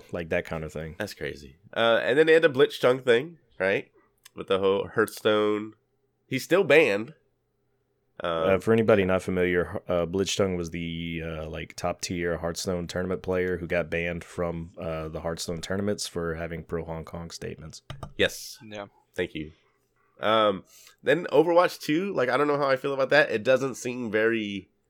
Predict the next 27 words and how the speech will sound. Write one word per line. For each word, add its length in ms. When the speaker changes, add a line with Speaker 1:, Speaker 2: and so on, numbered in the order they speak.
Speaker 2:
uh, 400
revolutionary. 840
It's 120
just 160
kind 140
of 80
a 60
continuation 640
of 80
the 80
game. 500
So 120
Speaker 3:
And 80
Speaker 2:
it's 20
Speaker 3:
it's 40
Speaker 2:
kind 120
Speaker 3:
an 60
Speaker 2:
of 100
a 40
Speaker 3:
expansion 300
pack. 280
It's 160
an 80
H 160
D 100
texture 340
pack. 360